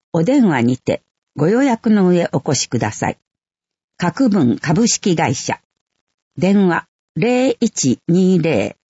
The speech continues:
五五二零五零。エクセルタウン天王町で検索できます。キューアールコードも載っています。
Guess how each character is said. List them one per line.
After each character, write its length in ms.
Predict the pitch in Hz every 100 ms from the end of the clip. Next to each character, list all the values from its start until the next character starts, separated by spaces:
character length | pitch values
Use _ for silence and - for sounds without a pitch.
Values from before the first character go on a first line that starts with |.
| -
五 360 | 147 220 240 214
五 440 | 208 143 76 - _ -
二 360 | 196 233 247
零 320 | 240 175 98 - -
五 340 | 131 151 143
零。 280 | 135 117 - _ _ _ _ _ _ _ -
エ 100 | 175
ク 140 | -
セ 180 | 269 262
ル 140 | 240 233
タ 160 | 226
ウ 100 | 202
ン 180 | 123 113
天 400 | - 165 190 175 160
王 140 | 120
町 400 | - 120 78 - _ _ -
で 160 | 208 -
検 260 | - 175 185
索 260 | 165 160
で 120 | 139 127
き 140 | -
ま 140 | 107
す。 300 | 95 - - _ _ _ _ _ _
キ 120 | - 247
ュ 100 | 269
ー 140 | 262
ア 20 |
ー 40 | 240
ル 120 | 240
コ 220 | - 202
ー 20 |
ド 120 | 156
も 200 | 139 202 _ _ -
載 100 | 127
っ 20 |
て 220 | - -
い 120 | 117
ま 120 | 104 85
す。 260 | - -